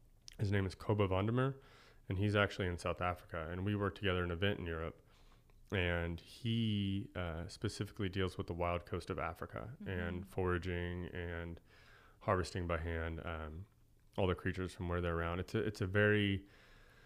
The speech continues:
Speaker 1: what I love about what he does, it's a very specific place and a very specific time defined through cuisine.
Speaker 2: Hmm.
Speaker 1: And I love that about what he does.
Speaker 2: Hmm.
Speaker 1: So, and then there's a guy, Mingo Kang, who's in Seoul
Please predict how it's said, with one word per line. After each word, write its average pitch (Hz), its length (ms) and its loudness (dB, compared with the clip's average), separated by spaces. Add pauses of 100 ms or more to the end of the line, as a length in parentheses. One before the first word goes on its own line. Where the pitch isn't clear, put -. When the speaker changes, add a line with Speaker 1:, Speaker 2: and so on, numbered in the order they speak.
(400)
Speaker 1:
what 117 120 8
I 113 40 10
love 110 180 8
about 98 200 8
what 90 120 2
he 98 100 2
does, 90 260 4
it's 90 160 -2
a 95 40 0
very 98 240 6
specific - 800 -2
place 104 460 6
and - 100 -2
a 90 40 0
very 87 200 2
specific - 520 -6
time 85 560 -2 (560)
defined 85 440 -2
through 85 160 -4
cuisine. 76 480 -8 (220)
Speaker 2:
Hmm. 233 260 -8
Speaker 1:
And 90 100 -4
I 80 80 -6
love 78 560 -6
that - 260 -12
about - 260 -12
what 90 120 -10
he - 100 -10
does. - 360 -12
Speaker 2:
Hmm. 269 140 -2
Speaker 1:
So, 85 420 -6
and 110 140 0
then 95 320 0 (140)
there's 92 200 -2
a 95 40 -2
guy, 90 220 4
Mingo 95 280 2
Kang, 120 440 2
who's 92 240 -2
in 85 280 -2
Seoul 104 520 0